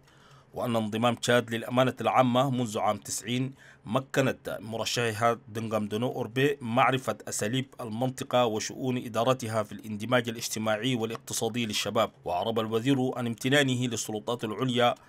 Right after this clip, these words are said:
على رأسها رئيس الجمهورية محمد إدريس ديبي إتنو ورئيس الوزراء على دعمهما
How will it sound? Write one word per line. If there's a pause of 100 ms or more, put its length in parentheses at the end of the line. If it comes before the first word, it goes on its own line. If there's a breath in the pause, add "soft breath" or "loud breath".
(360 loud breath)
على
رأسها
رئيس
الجمهورية
محمد
إدريس
ديبي
إتنو (360 loud breath)
ورئيس
الوزراء
على
دعمهما